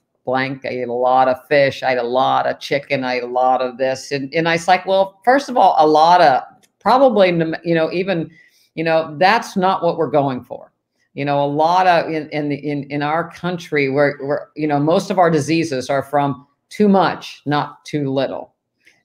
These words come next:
So there's very few lifestyle diseases that result, or diseases in general result from not enough of, but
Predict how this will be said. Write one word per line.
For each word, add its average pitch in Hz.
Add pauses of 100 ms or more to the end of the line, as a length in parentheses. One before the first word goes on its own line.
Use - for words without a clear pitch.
So 156
there's 147
very 175
few 165
lifestyle 139
diseases 131
that 131
result, 131
or 131
diseases 131
in 131
general 165
result 131
from 131
not 135
enough 127
of, 104
but -